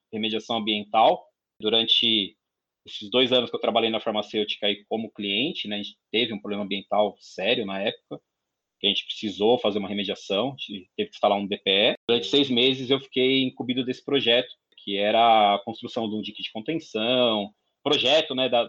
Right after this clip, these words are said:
passagem das linhas e acesso aos poços de, de bombeamento, para que a Reconditec levasse um sistema de remediação pra lá.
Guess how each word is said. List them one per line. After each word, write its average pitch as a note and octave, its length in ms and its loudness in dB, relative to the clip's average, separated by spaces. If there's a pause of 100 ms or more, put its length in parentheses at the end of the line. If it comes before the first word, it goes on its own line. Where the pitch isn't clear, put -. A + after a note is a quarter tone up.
passagem A2 360 -2
das A#2+ 200 -2
linhas A2+ 840 -4 (580)
e G2+ 360 0
acesso A#2 420 2
aos G2+ 140 -2
poços A2+ 640 2
de, G2+ 180 -6
de F#2+ 100 -10
bombeamento, G#2+ 960 -4 (640)
para C3+ 240 6
que - 120 0
a C3+ 40 6
Reconditec B2+ 640 0
levasse B2 400 2
um B2+ 60 -6
sistema B2 480 -2
de A#2+ 80 -4
remediação B2 560 -4
pra C#3 140 2
lá. F#2 180 2